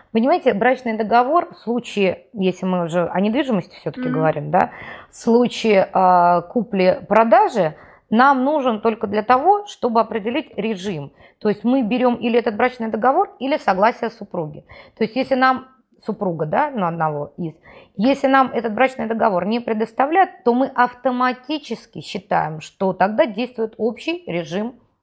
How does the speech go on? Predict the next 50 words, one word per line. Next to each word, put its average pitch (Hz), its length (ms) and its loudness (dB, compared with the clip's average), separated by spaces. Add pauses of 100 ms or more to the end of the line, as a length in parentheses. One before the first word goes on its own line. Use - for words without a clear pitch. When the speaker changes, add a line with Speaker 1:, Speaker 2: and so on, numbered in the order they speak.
Speaker 1:
э, - 40 -2 (420)
использования 175 500 -6
имущества - 400 -16
брачного, - 560 -10 (120)
Speaker 2:
А 208 80 2
можно 262 300 2
потом 202 360 6
Speaker 1:
нажитого 226 200 -4
Speaker 2:
внезапно 226 440 4
Speaker 1:
совместно. 214 200 -6
Speaker 2:
прийти 208 260 -4
с 196 80 -6
этим 202 280 -4
договором? 180 720 -2 (180)
Вот 196 140 -2
он 220 120 4
не 359 100 2
был 269 180 0
предъявлен, 185 640 -2 (100)
а - 60 -18
потом 339 320 -4
вот 254 180 -6 (140)
вспомнили 240 420 4
про 196 140 -4
него. 190 180 2
У 196 80 4
нас 359 260 4
же 330 160 0
был 370 220 4
Speaker 1:
Да 339 80 2
Speaker 2:
договор. 214 240 8
Speaker 1:
приходите 294 520 6
хоть 302 180 2
сто 269 160 0
пятьдесят 311 340 2
раз, 196 220 4
у 190 40 0
нас 214 200 0
есть 233 160 -2
уже 226 160 2
согласие 240 480 4
вашего 202 340 2
супруга. 190 540 -2
Speaker 2:
А, 143 80 0
то 233 80 0
есть 247 120 -2
всё 226 280 2
уже, 185 300 0
да? 226 240 2
Speaker 1:
Конечно, 151 380 -14